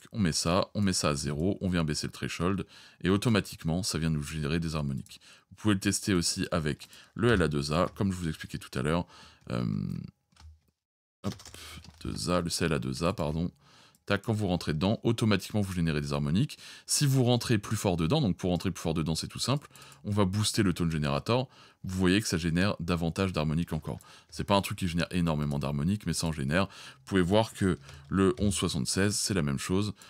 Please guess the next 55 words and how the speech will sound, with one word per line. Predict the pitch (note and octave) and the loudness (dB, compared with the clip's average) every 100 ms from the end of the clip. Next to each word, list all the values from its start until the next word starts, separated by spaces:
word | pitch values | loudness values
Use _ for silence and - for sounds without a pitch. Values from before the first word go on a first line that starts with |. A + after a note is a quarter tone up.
| - | -10
Quand | - F#2+ | -4 -2
on | F#2+ | 2
le | F2 | 2
met | |
en | D#2 | 2
compresseur | D#2 E2+ F2 F2 - | -2 -4 -2 -2 0
off | F#2+ F#2 E2+ | -2 -2 -6
et | |
qu'on | D2+ | -6
rentre | D2+ | -6
fort | - C2+ | -4 -4
dedans, | - C2+ F#2 G#2 - - | -2 0 -2 -2 -14 -12
vous | E2 | 0
voyez | F#2 G#2 | 4 4
tout | - | 2
ce | - | -2
que | G2+ | 0
ça | F#2+ | 0
génère. | E2+ D2 A#1 - - - D#2+ | 0 0 -4 -10 -20 -8 -4
D'accord ? | E2 A#2 G#2 - - - | 4 4 2 -10 -8 0
Donc | G2 | 2
ça, | - C3+ D#3+ - - - - - _ | 4 4 4 0 -16 -20 -20 -20 _
ce | - - | -8 2
qui | A2 | 4
est | |
important | G#2 G#2+ A2 | 4 2 2
à | G2 | 0
comprendre, | F#2+ D#3+ D3+ | 0 0 0
c'est | F#2+ | 0
que | F2+ D2 - - - | 0 -2 -6 -8 2
là | A#2+ | 4
on | A2 | 4
génère | F#2+ E2+ | 2 0
ça, | - G#2+ D#3 - _ _ _ _ - | 2 0 0 -4 _ _ _ _ 0
là, | G2+ B2 | 4 6
on | A#2 | 4
génère | G#2 G#2 - | 4 2 2
ça. | F#2+ - _ | -2 -4 _
C'est | - F2 | -4 0
pas | C3 A#2+ | 4 4
les | A2+ | 4
mêmes | G#2 | 2
fréquences. | G#2+ F2+ D2+ - | -2 -4 -6 -2
Là, | E2+ | 0
on | E2+ | 0
génère | D#2+ C#2+ | -2 -2
ça. | - A2 C3+ | 0 0 -2
C'est | - G#2+ | -4 0
pas | C3 | 4
les | A#2+ | 4
mêmes | A#2 | 4
fréquences | A2 A2+ A2 | 2 0 2
qui | - | 0
sont | F#2+ | 0
générées. | F2 F2 B2 | 2 4 2